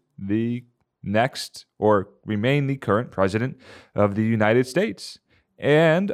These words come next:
also, uh, there was a Publix employee who recently,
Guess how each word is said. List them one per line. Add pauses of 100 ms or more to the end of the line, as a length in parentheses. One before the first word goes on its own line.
also,
uh,
there
was
a
Publix
employee (300)
who
recently,